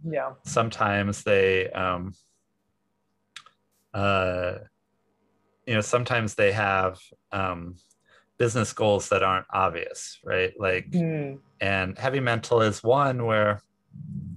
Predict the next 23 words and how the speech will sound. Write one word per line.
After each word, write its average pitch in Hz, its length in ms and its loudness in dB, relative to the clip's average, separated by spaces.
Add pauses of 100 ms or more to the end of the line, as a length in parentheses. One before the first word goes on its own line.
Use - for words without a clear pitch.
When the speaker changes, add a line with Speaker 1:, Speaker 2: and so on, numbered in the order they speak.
(600)
Speaker 2:
I 160 80 0
just 277 320 -2
felt 139 340 4
like 113 480 2 (1600)
I, 113 840 2 (1600)
I 117 100 2
couldn't 208 520 -2
build 123 300 4
tools 117 380 2
for 107 140 0
coaches 101 680 -2
if 101 140 -4
I 107 100 4
wasn't 107 520 0 (1500)
personally 123 600 2
somewhat 104 420 2
aware. 92 400 2
I'm 131 120 -2
not, 214 180 0
I'm 175 120 0
not 220 200 4
a 208 80 2
good, 127 540 6